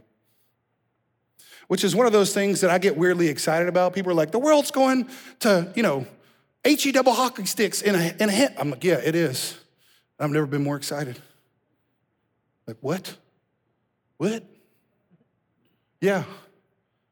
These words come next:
'cause now the real people who know Jesus gotta stand up.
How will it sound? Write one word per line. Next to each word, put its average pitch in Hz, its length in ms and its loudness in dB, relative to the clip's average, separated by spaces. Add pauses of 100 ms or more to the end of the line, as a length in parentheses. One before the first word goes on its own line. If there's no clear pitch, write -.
(300)
'cause 156 140 -4
now 180 160 0
the 147 100 -2
real 135 640 -4 (480)
people 123 420 -8 (120)
who 139 100 -6
know 127 160 -6
Jesus 117 400 -10
gotta 123 220 -8
stand 123 300 -10
up. 151 140 -8